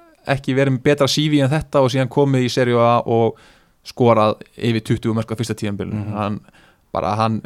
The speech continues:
Speaker 1: hávaxinn, stór, sterkur, góður skotmaður, eh, hann s-, og hann sko-, skoraði eitthvað, tuttugu og tvö, þrjú mörk og hann tók ekki einu sinni vítin, sko, hvorki hjá Genoa öll né Milan, ég held að hann hafi skorað einu víti á
Speaker 2: Já,
Speaker 1: tímabilinu.
Speaker 2: já.
Speaker 1: Hann gæti náttúrulega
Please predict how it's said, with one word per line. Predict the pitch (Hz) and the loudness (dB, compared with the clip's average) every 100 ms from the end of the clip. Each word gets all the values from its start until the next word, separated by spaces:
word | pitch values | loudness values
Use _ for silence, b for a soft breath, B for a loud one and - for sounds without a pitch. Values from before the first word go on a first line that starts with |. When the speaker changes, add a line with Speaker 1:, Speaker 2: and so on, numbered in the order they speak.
| - | -12
Speaker 1:
hávaxinn, | - 107 131 131 117 127 127 | -8 2 4 4 2 -2 -2
stór, | 127 131 131 127 | -2 2 2 2
sterkur, | - 131 123 127 123 - - b b b - - - | 0 -2 -2 0 0 -2 -20 b b b -20 -10 2
góður | 127 120 | 4 4
skotmaður, | - 135 143 139 131 - - - - | 4 2 2 2 2 -2 -12 -20 -8
eh, | 113 113 113 113 113 107 - _ _ _ - - - | -2 0 2 0 -2 -4 -12 _ _ _ -20 -20 -14
hann | 110 | -10
s-, | 113 - - | -10 -14 -14
og | - 120 117 - - | -2 2 2 0 -10
hann | - 98 | -12 -12
sko-, | - 139 135 | -10 -8 -6
skoraði | 139 135 127 | -2 -2 -2
eitthvað, | 113 | -4
tuttugu | 139 135 139 | -6 -6 -2
og | 135 135 - | -4 -6 -6
tvö, | 151 | -2
þrjú | 147 143 | 0 0
mörk | 151 - - | 0 -4 -4
og | 131 | -2
hann | 139 135 - | -2 -2 -4
tók | 135 | -2
ekki | 139 | 0
einu | 165 139 | 2 2
sinni | 143 | 0
vítin, | 180 190 - - | -2 -4 -8 -10
sko, | - - | -10 -6
hvorki | 139 147 139 | -4 -4 -2
hjá | 127 | -2
Genoa | 120 143 165 143 120 113 113 | -2 -2 0 0 0 0 0
öll | 135 139 - | -4 -6 -8
né | 135 147 135 - - B B B - | -4 -2 -2 -4 -10 B B B -2
Milan, | 147 113 | 0 2
ég | 104 | -2
held | 113 | -2
að | |
hann | 113 | -2
hafi | 113 - | -4 -2
skorað | 123 120 | -2 0
einu | 151 185 123 | 0 0 0
víti | 127 117 | 0 0
á | |
Speaker 2:
Já, | 107 | 0
Speaker 1:
tímabilinu. | 120 98 87 - | 0 -2 -6 -10
Speaker 2:
já. | 110 104 95 - - | -14 -12 -14 -14 -8
Speaker 1:
Hann | 107 | 0
gæti | 127 135 | 2 2
náttúrulega | 127 120 | 2 0